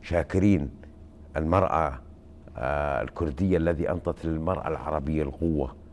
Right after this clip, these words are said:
في إعادتها إلى الحياة الطبيعية وإلى صفوف الثورة الصحيحة الذي رسمت بدماء الشهداء. آه، طبعًا ما في شك، آه،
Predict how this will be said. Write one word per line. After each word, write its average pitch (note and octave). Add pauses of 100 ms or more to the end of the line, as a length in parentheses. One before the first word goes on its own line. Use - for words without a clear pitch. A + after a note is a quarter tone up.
(220)
في D#2+
إعادتها D2
إلى C#2+
الحياة D2
الطبيعية D2 (220)
وإلى D2+ (260)
صفوف D2
الثورة E2 (600)
الصحيحة - (340)
الذي E2
رسمت E2 (300)
بدماء E2
الشهداء. F2 (1160)
آه، D#2
طبعًا F#2
ما F#2
في -
شك، - (400)
آه، D#2+